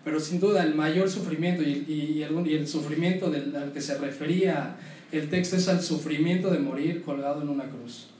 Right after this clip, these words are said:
Ese es el, la mayor prueba quizá o definición de alguien si nos preguntase qué es el sufrimiento. Es, es el Hijo de Dios,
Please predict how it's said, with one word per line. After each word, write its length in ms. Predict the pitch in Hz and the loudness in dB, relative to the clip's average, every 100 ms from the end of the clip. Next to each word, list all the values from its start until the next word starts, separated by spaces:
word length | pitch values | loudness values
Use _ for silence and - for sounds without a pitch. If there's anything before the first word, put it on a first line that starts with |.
| - - - - - - | -20 -20 -20 -20 -20 -8
Ese 420 | 170 170 180 170 | -4 0 0 2
es 220 | 170 - | 0 0
el, 720 | 175 160 147 143 135 131 123 120 - - - - | 2 2 2 0 -2 -4 -8 -10 -16 -20 -20 -12
la 120 | 147 | -6
mayor 540 | 147 143 147 160 165 160 - - - - - - - - - - | -2 -2 0 0 0 -4 -10 -16 -20 -20 -20 -20 -20 -20 -20 -6
prueba 400 | 170 185 190 165 | 4 4 4 2
quizá 460 | - 147 - - - - - 156 | 0 0 2 2 0 -10 -12 -8
o 120 | 151 | -4
definición 720 | 143 143 143 139 - 175 175 | -4 -4 -2 -2 0 2 4
de 80 | 160 | 2
alguien 260 | 170 156 143 | 2 0 0
si 140 | 135 | -4
nos 120 | 131 | -8
preguntase 640 | - 131 131 151 147 151 - | -8 -8 -6 -4 -4 -4 -4
qué 180 | 160 175 | -2 -2
es 200 | 175 - | -2 -2
el 160 | 156 - | -4 -4
sufrimiento. 720 | 127 131 131 139 151 147 202 - - - - - | -8 -6 -4 -2 -4 -4 -8 -10 -18 -20 -20 -12
Es, 720 | 147 147 147 - - - - 156 | -6 -4 -2 -2 -4 -6 -10 -8
es 280 | 151 - 160 | -6 -4 -2
el 140 | 147 | -2
Hijo 240 | 175 - | -2 -2
de 120 | 143 131 | -4 -2
Dios, 540 | 151 180 - - | -2 -2 -6 -12